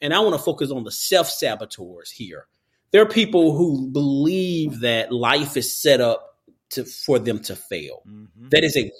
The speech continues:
Speaker 1: rigged system. And, and people who, who, who harness this force in their own lives, they become over time so insufferable that nobody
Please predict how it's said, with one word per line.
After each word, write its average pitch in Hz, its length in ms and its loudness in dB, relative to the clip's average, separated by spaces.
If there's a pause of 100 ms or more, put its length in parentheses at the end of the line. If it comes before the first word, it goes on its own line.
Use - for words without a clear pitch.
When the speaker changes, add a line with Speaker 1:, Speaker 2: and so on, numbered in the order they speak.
Speaker 1:
rigged 127 360 4
system. - 480 -6 (840)
And, 147 280 2
and 147 140 2
people 254 280 6
who, 214 280 2
who, 190 320 0
who 190 160 0
harness 202 520 2
this - 220 0
force 160 420 4
in 131 100 2
their 120 180 0
own 139 260 4
lives, 147 500 -2 (500)
they 196 120 8
become 190 540 2
over 165 260 2
time 151 720 -4 (340)
so 190 520 6
insufferable 123 1080 0 (540)
that 135 220 4
nobody 165 520 6